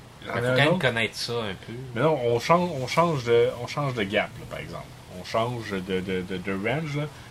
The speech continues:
Speaker 2: Là, c'est pour quarante-cinq mille dollars. Fait que c'est un petit peu plus cher. Puis, tu sais, on a déjà, euh, tu sais, dans, t'es, t'es déjà pas mal suivi dans la ville de Sherbrooke. Sherbrooke.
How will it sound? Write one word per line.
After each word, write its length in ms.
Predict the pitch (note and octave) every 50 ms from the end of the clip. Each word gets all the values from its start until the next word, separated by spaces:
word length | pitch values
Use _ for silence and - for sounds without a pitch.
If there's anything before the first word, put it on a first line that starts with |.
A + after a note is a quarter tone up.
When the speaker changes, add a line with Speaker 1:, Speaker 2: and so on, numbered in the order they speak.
| - - -
Speaker 2:
Là, 80 | C#3 C3+
c'est 140 | - - -
pour 240 | - A#2 A2+ - -
quarante-cinq 640 | - D3+ C#3 C#3+ D3 D3 C#3+ - C#3 A#2 G#2+ G2 -
mille 180 | A#2 A#2 A2+
dollars. 360 | G#2 G2 F2+ F2 - D#2 - - - - - - - - - - - - - - - -
Fait 80 | F#2+
que 60 | F#2 -
c'est 60 | G2
un 20 | F#2
petit 120 | - -
peu 100 | G#2+ G2+
plus 140 | G2 - F#2
cher. 280 | - - A2+ B2+ D#3+ E3 - - - - - - - - -
Puis, 80 | G#2 F#2
tu 80 | -
sais, 140 | - D#3 E3
on 120 | C3+ A2 G2+
a 60 | G#2
déjà, 280 | G#2+ G#2+ G#2+ A2+ C3+ D#3+
euh, 360 | E3+ D#3 B2 G2+ G2 F#2+ F#2 F#2 F#2 F#2+
tu 80 | - D3
sais, 60 | D3+
dans, 100 | D3 C3 G2+ F#2+ -
t'es, 80 | - G2 - -
t'es 100 | - G2+
déjà 260 | F#2 G2 F#2 - B2+
pas 140 | G#2+ - B2+
mal 180 | B2+ C3+ C#3+ C#3
suivi 440 | - - C3+ A#2+ A2+ G#2+ A#2 D#3+
dans 120 | D3+ C#3 G#2+
la 120 | G2 F#2
ville 200 | F2+ G#2 A2 A2
de 100 | G#2 G2+
Sherbrooke. 600 | - - - G2 F2+ F#2 G2 G#2+ B2 B2+ - - - - - - - - - - -
Sherbrooke. 380 | - G2+ G2 F#2+ G#2+ C3 D#3+